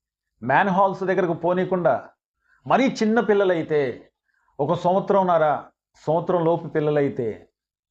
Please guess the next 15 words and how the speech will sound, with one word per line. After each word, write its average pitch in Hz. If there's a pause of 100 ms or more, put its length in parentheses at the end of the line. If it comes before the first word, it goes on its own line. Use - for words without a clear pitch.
(420)
వాళ్ళకేం 185
కాదులే 185
అనుకోవచ్చు. 170 (480)
కొంతమంది 196
తల్లిదండ్రులు 196
ఏం 190
చేస్తారు, 196 (680)
చిన్న 226
చిన్న 220
వస్తువులు 196
అనేది 175 (1040)
ఎక్కడ 170
పడితే 208
అక్కడ 180
పడేస్తారు. 170